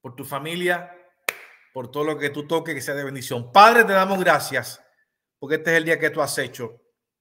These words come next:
Bendice a cada hombre, cada mujer que está viendo esta palabra.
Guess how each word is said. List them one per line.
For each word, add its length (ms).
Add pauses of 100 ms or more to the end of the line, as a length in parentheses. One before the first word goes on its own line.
(440)
Bendice 760
a 180
cada 320
hombre, 320
cada 240
mujer 260
que 80
está 240
viendo 300
esta 220
palabra. 540